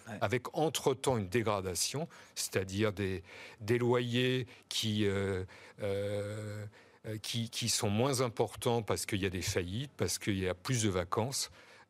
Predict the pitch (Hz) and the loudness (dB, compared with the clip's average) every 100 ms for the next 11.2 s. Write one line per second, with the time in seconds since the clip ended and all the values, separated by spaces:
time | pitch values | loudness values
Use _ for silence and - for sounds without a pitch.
0 | - 113 123 120 101 101 - 160 139 117 | 0 2 4 2 0 -4 0 2 4 4
1 | 117 110 107 101 107 127 110 90 120 117 | 2 2 2 2 0 2 2 2 0 2
2 | 113 110 104 98 98 92 117 143 113 98 | 2 2 0 2 0 2 0 2 0 0
3 | 98 127 113 104 98 113 110 - - - | 0 -2 0 0 2 2 2 0 -2 0
4 | 107 104 135 - 117 101 98 92 - - | 2 2 0 0 0 -2 -4 -6 -14 -16
5 | - 113 98 - 98 107 107 113 139 139 | -8 -2 2 4 4 2 2 0 2 2
6 | 104 - 107 110 123 143 139 101 98 - | 2 2 2 0 0 -6 -4 -2 0 0
7 | 110 101 101 101 95 - - - - - | 0 0 0 -2 -6 -12 -18 -18 -10 -4
8 | 104 - 131 - 165 139 147 131 165 131 | 0 2 0 0 0 0 -4 0 2 4
9 | 110 104 147 147 107 87 101 104 131 127 | 2 2 0 2 0 0 -2 0 0 0
10 | 104 95 92 92 85 87 95 110 110 95 | 0 0 0 0 0 0 0 0 0 -2
11 | 90 | -4